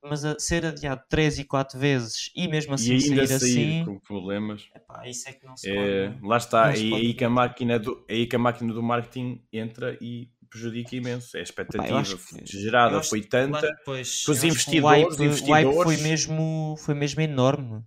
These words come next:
Speaker 1: Aquilo toda a
Speaker 2: Eu
Speaker 1: gente
Speaker 2: acho que
Speaker 1: queria
Speaker 2: aquilo
Speaker 1: jogar aquele jogo.
Speaker 2: Pelo, pelo, não sei se isso se revelou porque era que, de facto isso, mas acho que foi basicamente pressão dos investidores e dos
Speaker 1: Yeah.
Speaker 2: acionistas que se o jogo não saísse na, na, no Natal,
Speaker 1: Foi,
Speaker 2: foi quando
Speaker 1: foi,
Speaker 2: ele saiu
Speaker 1: foi,
Speaker 2: naquela
Speaker 1: foi.
Speaker 2: época,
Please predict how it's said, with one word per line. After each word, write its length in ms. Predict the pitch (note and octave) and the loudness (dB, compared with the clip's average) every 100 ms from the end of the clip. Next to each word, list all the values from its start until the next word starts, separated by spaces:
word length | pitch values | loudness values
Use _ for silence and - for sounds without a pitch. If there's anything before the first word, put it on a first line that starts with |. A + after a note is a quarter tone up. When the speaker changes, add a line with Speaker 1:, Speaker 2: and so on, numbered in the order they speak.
| _ | _
Speaker 1:
Aquilo 160 | - A#2+ | -10 -6
toda 200 | B2+ B2 | -2 0
a 20 | |
Speaker 2:
Eu 40 | |
Speaker 1:
gente 180 | B2 C3 | 2 4
Speaker 2:
acho 120 | F#3+ | 4
que 80 | - | 2
Speaker 1:
queria 60 | A#2+ C#3+ | 2 2
Speaker 2:
aquilo 40 | |
Speaker 1:
jogar 180 | C#3+ C#3+ | 2 0
aquele 240 | C#3+ D#3 | 0 -4
jogo. 460 | D3+ C#3+ D3 D3+ D3+ _ _ _ _ _ _ - | -6 -6 -6 -8 -14 _ _ _ _ _ _ -2
Speaker 2:
Pelo, 240 | G#3+ G3+ | -2 0
pelo, 180 | - F3 | -4 -6
não 60 | F3+ | -4
sei 140 | G#3 | -2
se 160 | G3+ C#3 | -2 -4
isso 320 | B2 - - _ _ - | -8 -12 -18 _ _ -18
se 200 | - - | -14 -10
revelou 380 | G2 F#2 G#2 G2+ | -10 -8 -4 -4
porque 180 | - G2+ | -6 -4
era 160 | G2 F#2+ | -2 -2
que, 320 | - _ F2 | -6 _ -16
de 360 | - - - | -16 -20 -14
facto 340 | - A2 - G2+ | -2 -2 -2 -6
isso, 220 | B2 D#3+ | -6 -4
mas 80 | D#3+ | -4
acho 180 | F3 - | -4 -6
que 60 | - - | -16 -12
foi 120 | D3+ | -6
basicamente 380 | C#3+ D3 D3 C3 | -4 -4 -6 -8
pressão 320 | - - C3+ | -6 -2 -2
dos 220 | C#3 B2+ | -4 -6
investidores 720 | C#3+ C#3 - C3+ G2+ A2+ C3+ A2+ | -6 -8 -8 -8 -4 -2 -2 -4
e 100 | G#2 | -4
dos 120 | G2+ | 0
Speaker 1:
Yeah. 200 | A#2+ B2 | 0 0
Speaker 2:
acionistas 600 | B2 G#2+ A#2+ C3 - D#3+ | -2 -2 -2 -4 -6 -8
que 380 | - - _ - | -10 -20 _ -8
se 80 | C#3 | -4
o 20 | |
jogo 220 | C3 D3 | -2 -2
não 100 | C#3 | -2
saísse 400 | B2 D3+ C3+ - | -2 -4 -4 -2
na, 160 | A#2+ A#2 | -2 -2
na, 160 | A#2 A#2+ | -2 -2
no 160 | A#2+ A#2+ | 0 2
Natal, 380 | A#2+ - A#2 | 2 4 4
Speaker 1:
Foi, 160 | D3 D3+ | 4 2
Speaker 2:
foi 80 | A#2+ | 0
quando 60 | |
Speaker 1:
foi, 100 | C3 | -2
Speaker 2:
ele 80 | D3 | -2
saiu 320 | D3 B2 C#3 | 0 -2 0
Speaker 1:
foi, 100 | C#3 | -2
Speaker 2:
naquela 160 | B2 A2 | -2 -2
Speaker 1:
foi. 100 | A2 | 0
Speaker 2:
época, 440 | A#2+ - - E3 | -2 -4 -6 -6